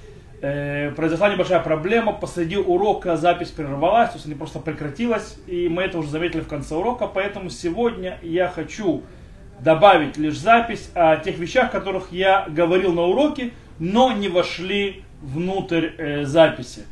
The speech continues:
В принципе, мы почти всё закончили, что связано с, э, с работой строить и разрушать.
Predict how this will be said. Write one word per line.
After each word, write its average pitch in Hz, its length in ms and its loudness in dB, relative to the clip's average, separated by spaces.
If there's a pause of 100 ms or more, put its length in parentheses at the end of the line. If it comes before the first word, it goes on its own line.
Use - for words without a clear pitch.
(300)
В - 40 -20
принципе, 240 520 0
мы 190 100 -2
почти 214 300 -4
всё 220 100 -6
закончили, 190 540 -4
что 165 160 -10
связано 170 500 0
с, - 160 -10
э, 143 380 0
с 123 320 -12
работой 147 640 0
строить 170 580 2 (360)
и 165 80 2
разрушать. 160 640 4